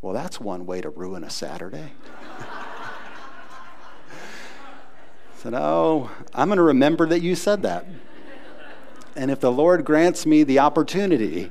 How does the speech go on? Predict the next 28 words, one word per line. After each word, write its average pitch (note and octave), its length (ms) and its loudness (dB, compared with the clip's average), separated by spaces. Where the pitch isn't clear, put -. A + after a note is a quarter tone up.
in F#3+ 240 6
the F#3 80 4
future, B2 600 0
I D#3 140 4
will G#3 160 6
tell G#3+ 320 4
you A#2 240 4
that C#3+ 160 2
you D#3 160 2
said E3 320 -2
this A2 280 -2
at C#3 220 -2
one D3 200 0
point C#3 220 2
in C3 60 2
time G#2+ 460 -4
in C#3 160 6
your B2+ 160 4
future. B2 400 -4
But A#2 120 -4
for - 120 0
him, F3+ 340 4
this C3+ 160 2
idea C3+ 400 4
that A#2+ 160 2
you D3+ 160 8
would C3+ 140 6
disrupt - 880 0